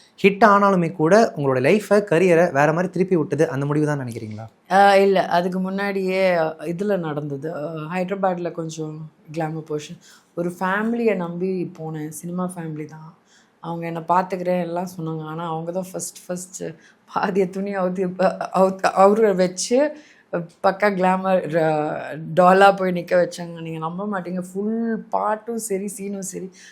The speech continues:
Speaker 2: கண்ணு ரெட்டா இருக்கும், அழுதுட்டே பண்ணேன்.
Speaker 1: என்ன படம் அது?
Speaker 2: <laughs> தெரிஞ்சிடும்ல உங்களுக்கு உடனே.
Speaker 1: ஆனா, ரிலீஸ் ஆயிருச்சு.
Speaker 2: நான் உங்களுக்கு தனியா சொல்றேன்.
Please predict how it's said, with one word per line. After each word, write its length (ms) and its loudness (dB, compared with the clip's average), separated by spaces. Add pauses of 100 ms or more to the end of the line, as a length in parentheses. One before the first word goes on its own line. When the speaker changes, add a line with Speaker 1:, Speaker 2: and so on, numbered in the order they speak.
(180)
Speaker 2:
கண்ணு 280 0
ரெட்டா 380 0
இருக்கும், 240 -2
அழுதுட்டே 420 0
பண்ணேன். 500 0
Speaker 1:
என்ன 240 0
படம் 240 2
அது? 260 -8 (220)
Speaker 2:
<laughs> 600 0
தெரிஞ்சிடும்ல 600 0
உங்களுக்கு 460 -2
உடனே. 300 -4 (100)
Speaker 1:
ஆனா, 220 4
ரிலீஸ் 260 6
ஆயிருச்சு. 420 2 (480)
Speaker 2:
நான் 100 -8
உங்களுக்கு 280 -8
தனியா 260 -6
சொல்றேன். 280 -20